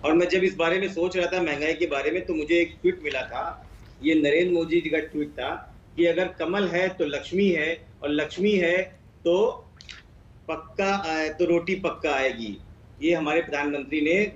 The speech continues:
दो हज़ार तेरह में, जब वो प्रधानमंत्री बने थे, तब उन्होंने ट्वीट किया था। तो ट्वीट पे कौन राजनीति कर रहा है और कौन देख रहा है, ये पूरा देश जानता है।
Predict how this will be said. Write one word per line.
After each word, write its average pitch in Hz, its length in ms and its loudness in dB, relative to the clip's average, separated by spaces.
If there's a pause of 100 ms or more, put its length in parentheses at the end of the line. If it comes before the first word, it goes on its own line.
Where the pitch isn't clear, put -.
(120)
दो 147 140 4
हज़ार 143 260 0
तेरह 123 360 -2
में, 165 120 0
जब 156 140 -2
वो 151 60 0
प्रधानमंत्री 123 520 -4
बने 113 240 -2
थे, 202 80 2
तब 202 140 2
उन्होंने 151 240 2
ट्वीट 135 260 -6
किया 101 260 -4
था। - 160 -16 (380)
तो 156 60 4
ट्वीट 202 320 -2
पे 220 80 2
कौन 190 300 -4
राजनीति 185 380 -2
कर 185 200 -4
रहा 196 120 -4
है 220 60 -4
और 214 80 -4
कौन 175 300 -8
देख 165 200 -2
रहा 190 100 -4
है, 220 60 0
ये 220 60 4
पूरा 170 240 -4
देश 156 360 -4
जानता 113 400 -10
है। 95 140 -20